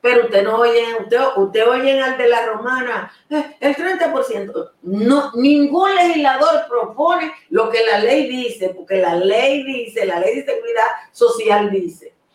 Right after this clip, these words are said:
que a los diez años había que revisarla. No ha habido manera de revisar eso.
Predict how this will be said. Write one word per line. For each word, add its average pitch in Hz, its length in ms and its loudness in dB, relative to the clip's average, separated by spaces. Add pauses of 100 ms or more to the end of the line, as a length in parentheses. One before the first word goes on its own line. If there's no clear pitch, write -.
que 262 120 0
a 240 80 4
los 233 200 4
diez 226 280 2
años 254 260 2
había 254 260 0
que 269 120 2
revisarla. 269 960 -2 (240)
No 226 180 -4
ha 240 60 4
habido 233 360 -2
manera 214 380 -4
de 196 200 2
revisar 175 420 -4
eso. 156 280 -10